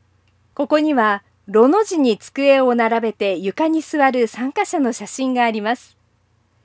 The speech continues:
机の上にはごちそうが用意されています。キャプションに、「一泊二日の旅行、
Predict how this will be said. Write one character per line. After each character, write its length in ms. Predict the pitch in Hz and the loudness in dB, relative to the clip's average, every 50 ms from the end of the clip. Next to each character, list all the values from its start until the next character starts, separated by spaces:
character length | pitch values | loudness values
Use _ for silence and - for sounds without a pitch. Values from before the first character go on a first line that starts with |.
| _ _ _ _ _ _ _ | _ _ _ _ _ _ _
机 420 | - - - - 285 330 359 392 | -12 -8 -4 -2 0 2 2 2
の 200 | 381 370 349 349 | 2 2 2 2
上 180 | 330 330 330 311 | 2 2 2 2
に 140 | 277 240 | 2 4
は 240 | 214 208 190 180 - _ _ _ | 4 4 2 2 -2 _ _ _
ご 120 | - 214 196 | -4 -4 -4
ち 100 | - - | -4 -6
そ 280 | - - 320 349 381 | -6 0 2 2 4
う 40 | 359 | 4
が 120 | 359 359 359 | 4 4 4
用 260 | 302 330 359 349 330 | 4 4 4 4 2
意 100 | 294 240 | 0 -2
さ 140 | - 240 233 | -4 -8 -8
れ 120 | 226 220 | -10 -8
て 100 | - 208 | -6 -6
い 120 | 190 185 | -8 -6
ま 180 | 170 170 180 208 | -4 -6 -6 -6
す。 220 | - - _ _ _ _ _ _ _ _ _ _ _ _ _ _ _ _ _ _ _ _ | -8 -14 _ _ _ _ _ _ _ _ _ _ _ _ _ _ _ _ _ _ _ _
キ 100 | - - | -2 0
ャ 60 | 339 349 | 0 0
プ 80 | - | -2
シ 140 | - - 285 | -2 0 2
ョ 40 | 269 | 2
ン 140 | 240 226 220 | 4 2 2
に、 200 | 202 196 202 - _ _ _ _ _ _ _ _ _ _ _ | 0 -4 -6 -10 _ _ _ _ _ _ _ _ _ _ _
「一 140 | 247 247 - | -4 -4 -4
泊 420 | _ _ - 370 359 - 370 339 | _ _ -2 -2 0 0 -2 -2
二 240 | - - - - - | -4 -6 -14 -6 -2
日 120 | - 294 | 0 2
の 160 | 277 269 262 | 2 2 0
旅 140 | 233 233 220 | 0 -2 -4
行、 460 | - - 226 214 208 202 185 170 - | -4 -4 -4 0 2 2 2 0 0